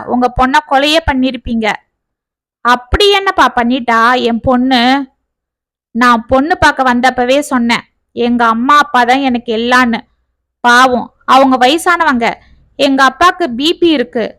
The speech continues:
அவர் வெளியில தனியா எங்கேயும் போக முடியாது, திடீர்னு மயக்கம் வந்துடும். எங்க அம்மாக்கு கால் ஆபரேஷன் பண்ணிருக்கு. அப்படி இருந்தும் அவங்க இவளை ஒரு வேலையும் செய்ய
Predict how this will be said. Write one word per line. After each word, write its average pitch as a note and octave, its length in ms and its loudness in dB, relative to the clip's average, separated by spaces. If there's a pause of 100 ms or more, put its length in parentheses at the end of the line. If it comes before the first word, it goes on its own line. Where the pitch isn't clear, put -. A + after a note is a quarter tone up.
(200)
அவர் B3+ 260 2
வெளியில C#4 400 0
தனியா C4 300 -2 (140)
எங்கேயும் C#4 380 -4
போக D4 200 0
முடியாது, A#3+ 440 -2 (520)
திடீர்னு G4 460 2
மயக்கம் E4 400 -2
வந்துடும். B3+ 360 0 (520)
எங்க A#3 280 -2
அம்மாக்கு C#4 340 -2
கால் B3+ 360 2
ஆபரேஷன் B3+ 500 -4
பண்ணிருக்கு. A3 480 -4 (580)
அப்படி C#4+ 340 0
இருந்தும் F4 460 2 (120)
அவங்க C4+ 320 2
இவளை B3+ 320 0
ஒரு C4 240 2
வேலையும் E4+ 340 -2
செய்ய D4 160 -2